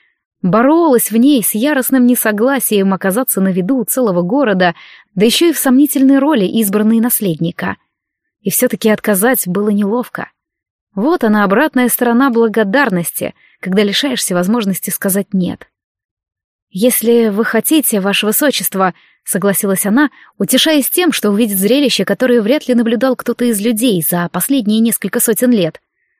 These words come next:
«А украшение обязательное?» Принц возвёл глаза к потолку и отозвался тоном, исполненный ядовитого страдальческого терпения. «Нет, не обязательное. На арену пускают и без них.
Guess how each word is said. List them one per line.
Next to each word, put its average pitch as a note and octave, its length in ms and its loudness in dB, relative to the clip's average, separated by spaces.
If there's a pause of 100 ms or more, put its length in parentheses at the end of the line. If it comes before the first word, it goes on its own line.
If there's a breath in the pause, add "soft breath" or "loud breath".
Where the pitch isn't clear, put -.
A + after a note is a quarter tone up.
(480)
«А G#3 180 0
украшение A3+ 600 2
обязательное?» G#3 680 0 (640)
Принц D#4+ 360 0
возвёл A3 480 0
глаза A3 320 0
к - 80 -8
потолку F#3 420 -2
и D4+ 60 0
отозвался A#3 640 -2
тоном, B3 480 0
исполненный A3+ 560 0
ядовитого F#3+ 600 -2
страдальческого F3 800 -4
терпения. F3+ 680 -2 (840)
«Нет, G#3 580 0
не F#3+ 280 0
обязательное. F#3 920 0 (420 soft breath)
На G#3 160 2
арену B3+ 320 4
пускают G#3+ 560 0
и G#3 60 2
без F3+ 260 -2
них. D#3 380 -4